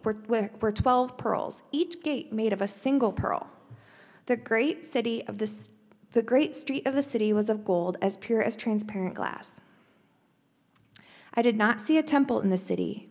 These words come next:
because the Lord God Almighty and the Lamb are its temple. The city does not need the sun or the moon to shine on it,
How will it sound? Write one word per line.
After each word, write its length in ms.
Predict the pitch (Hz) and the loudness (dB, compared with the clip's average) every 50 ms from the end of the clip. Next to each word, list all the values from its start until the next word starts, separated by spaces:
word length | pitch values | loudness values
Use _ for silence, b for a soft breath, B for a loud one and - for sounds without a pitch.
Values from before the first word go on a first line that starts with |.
| - | -4
because 300 | - 247 - - 262 262 | -4 -2 0 0 0 0
the 120 | 262 - 262 | 2 0 0
Lord 400 | 247 254 247 269 269 285 277 - | 2 4 4 4 4 2 0 -2
God 240 | - 247 247 254 254 | -2 2 2 4 6
Almighty 480 | 247 247 233 233 233 233 226 226 208 | 6 6 6 6 4 4 4 2 2
and 100 | 214 214 | 2 2
the 60 | 220 | 0
Lamb 400 | 220 220 240 254 247 226 208 214 214 | 0 0 2 2 4 4 2 2 0
are 180 | 220 233 262 269 | -2 0 0 0
its 160 | 254 - - | -2 -2 -4
temple. 480 | - 208 190 190 208 - - - - - - - b b b b b b b b b b b b | -2 -2 -2 -2 -4 -6 -8 -8 -10 -14 -20 -20 b b b b b b b b b b b b
The 80 | b 247 | b -4
city 320 | 247 - - 277 294 311 | -2 -2 0 0 2 2
does 220 | 294 311 294 - 254 | 4 4 2 4 4
not 340 | 247 233 240 240 277 - - | 4 6 6 4 4 4 2
need 160 | 285 294 247 | 2 2 4
the 80 | 285 | 2
sun 480 | 277 277 - 254 233 240 254 262 277 277 | 2 2 2 2 4 4 4 4 2 2
or 120 | - 240 240 | 2 4 4
the 80 | 240 | 6
moon 280 | 233 226 233 240 233 220 | 6 8 8 8 6 6
to 100 | 208 226 | 4 2
shine 360 | 214 214 - 226 208 208 202 196 | 0 0 0 2 2 2 2 2
on 160 | 190 190 185 | 2 2 0
it, 160 | 185 190 - | 0 -2 -4